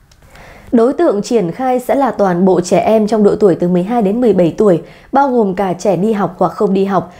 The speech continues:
có chỉ định sử dụng vaccine theo khuyến cáo của nhà sản xuất và Bộ Y tế. Cũng theo kế hoạch này,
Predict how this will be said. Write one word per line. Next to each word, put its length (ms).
có 140
chỉ 160
định 200
sử 180
dụng 220
vaccine 560
theo 140
khuyến 180
cáo 240
của 200
nhà 180
sản 200
xuất 280
và 220
Bộ 160
Y 120
tế. 320
Cũng 180
theo 200
kế 120
hoạch 240
này, 300